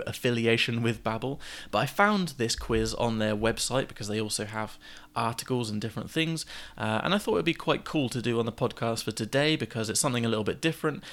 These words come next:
but it's also a little bit interactive. So I'm gonna read through the questions, I'll read them out, uh, and each question is multiple choice, so there's four potential answers. So I'll read out the question and then I'll read out the answer, so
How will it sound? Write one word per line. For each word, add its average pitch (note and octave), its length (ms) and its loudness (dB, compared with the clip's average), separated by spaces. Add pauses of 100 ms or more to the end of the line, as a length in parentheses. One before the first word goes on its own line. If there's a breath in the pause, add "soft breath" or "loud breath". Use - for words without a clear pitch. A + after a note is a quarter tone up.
(160 loud breath)
but - 120 -2
it's F3 100 4
also G#3 260 4
a D#3 40 8
little C#3+ 180 6
bit C3 160 0
interactive. A2 840 0
So G#2+ 280 0 (300 loud breath)
I'm A#2 140 -2
gonna A#2+ 200 4
read B2 460 2
through B2 400 0
the G#2+ 80 -4
questions, D#3 720 0
I'll A2+ 80 0
read B2 280 2
them B2 120 0
out, C3 300 2 (240 loud breath)
uh, G#2+ 440 2
and A2 280 0
each D3+ 260 -2
question B2+ 380 2
is G#2+ 160 2
multiple A#2 520 2
choice, - 440 -2
so G#2 500 0
there's G2 240 2
four C3 320 2
potential A2 580 -4
answers. A2 520 0 (280 loud breath)
So - 180 2
I'll C#3+ 100 2
read E3+ 200 4
out D3 120 4
the B2+ 80 0
question B2+ 560 0
and A2+ 100 2
then A2 100 2
I'll A2 120 0
read A#2+ 180 2
out G#2 140 2
the G#2+ 100 2
answer, A2 540 2
so G#2 240 0